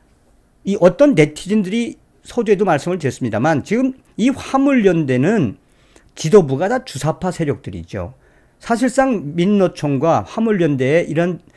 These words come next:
이 총파업은 윤석열 정부를, 어, 이 방해하겠다라는 하나의 반정부 주장 아니겠습니까? 강력하게 대처해 주시길 바라겠습니다. 정성산 티비 좋아요, 구독, 알림은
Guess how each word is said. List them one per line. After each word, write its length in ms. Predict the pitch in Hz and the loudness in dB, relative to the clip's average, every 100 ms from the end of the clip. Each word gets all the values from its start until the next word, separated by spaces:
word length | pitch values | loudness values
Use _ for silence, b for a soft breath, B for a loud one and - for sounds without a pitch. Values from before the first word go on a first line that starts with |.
| b b b | b b b
이 240 | 143 135 120 | 0 0 -2
총파업은 880 | - 247 214 135 110 107 170 127 - b b b b b | -2 -4 -2 0 0 0 -2 -4 -8 b b b b b
윤석열 560 | 147 220 247 247 240 202 | 0 4 6 6 4 2
정부를, 560 | 151 147 143 185 220 - _ - | 2 0 0 -2 -2 -10 _ -16
어, 80 | - - | -16 -4
이 360 | 170 135 117 - _ - | 0 0 -2 -8 _ -10
방해하겠다라는 1000 | - 170 190 160 131 - 107 98 139 185 | 0 2 4 4 2 -2 -2 -2 -4 -8
하나의 420 | - 160 127 175 - | -8 -4 -2 -2 -6
반정부 520 | 113 135 131 120 113 | -4 -4 -2 -4 -8
주장 240 | - 127 | -10 -8
아니겠습니까? 640 | 147 131 - 87 82 - - _ _ _ _ | -6 -8 -10 -14 -14 -18 -20 _ _ _ _
강력하게 680 | - 123 156 165 147 151 143 | -10 -2 2 2 0 -2 -2
대처해 340 | 117 107 135 | -4 -4 -4
주시길 320 | 117 - - 101 | -6 -8 -10 -8
바라겠습니다. 720 | 98 92 87 - 76 - - b b b _ | -6 -8 -12 -16 -18 -18 -20 b b b _
정성산 540 | 135 160 185 147 110 | -2 0 2 0 -2
티비 420 | - 104 127 180 | -8 -8 -6 -6
좋아요, 480 | - 117 110 107 92 | -8 -4 -2 -2 -6
구독, 400 | - 120 110 - | -10 -10 -10 -12
알림은 520 | - 101 131 170 165 | -12 -6 -2 0 -2